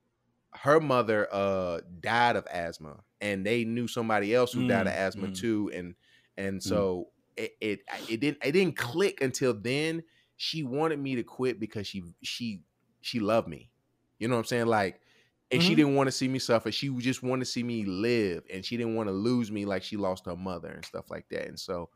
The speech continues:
Speaker 1: I was
Speaker 2: Sure,
Speaker 1: like,
Speaker 2: I
Speaker 1: "You
Speaker 2: get
Speaker 1: know
Speaker 2: that.
Speaker 1: what?" 'Cause,
Speaker 2: I
Speaker 1: but,
Speaker 2: get
Speaker 1: but
Speaker 2: that.
Speaker 1: back in the day, though, back in the day, I was like, "Why are you hating on me, Grandma?" <laughs> You know what I'm saying? "Why are you hating on me?"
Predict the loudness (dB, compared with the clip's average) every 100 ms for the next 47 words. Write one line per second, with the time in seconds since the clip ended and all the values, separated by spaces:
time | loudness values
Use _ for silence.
0 | _ _ _ _ -4 2 2 4 2 2
1 | 0 0 0 -2 0 2 4 2 6 6
2 | 8 6 4 0 6 6 8 8 8 6
3 | 4 -4 _ 2 2 4 -2 4 6 6
4 | 4 2 2 2 0 0 0 0 2 -2
5 | 0 0 0 0 -4 2 6 6 6 0
6 | 2 2 2 2 0 -2 _ _ _ -12
7 | -2 2 8 6 8 4 6 4 4 2
8 | -4 -2 0 -2 2 2 4 2 -2